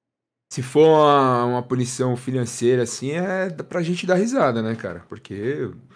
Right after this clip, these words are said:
os caras são administrados por um país, assim, é só chegarem lá, "Ô, grupo, por favor,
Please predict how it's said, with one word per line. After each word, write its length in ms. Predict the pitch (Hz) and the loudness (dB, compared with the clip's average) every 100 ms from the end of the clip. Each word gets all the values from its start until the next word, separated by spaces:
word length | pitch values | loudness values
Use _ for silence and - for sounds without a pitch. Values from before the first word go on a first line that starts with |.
| _ _ _ _ _ _ | _ _ _ _ _ _
os 80 | - | -16
caras 220 | - 104 | -6 -6
são 140 | - 139 | -4 -6
administrados 600 | 131 143 147 131 143 135 | -6 -6 -8 -2 -2 -2
por 140 | - | -6
um 60 | 165 | -4
país, 500 | - 143 135 120 98 | 0 2 2 2 -2
assim, 300 | 92 - 98 | -10 -10 -10
é 80 | 95 | -10
só 260 | - 107 | -4 -4
chegarem 480 | 127 147 135 139 139 | -2 -2 0 0 2
lá, 340 | 123 127 139 131 | 0 2 2 2
"Ô, 360 | 135 175 180 | 2 2 0
grupo, 540 | 147 160 160 131 117 95 - | 2 0 0 0 -4 -4 -10
por 80 | |
favor, 480 | - 170 175 156 107 | -8 -4 2 2 2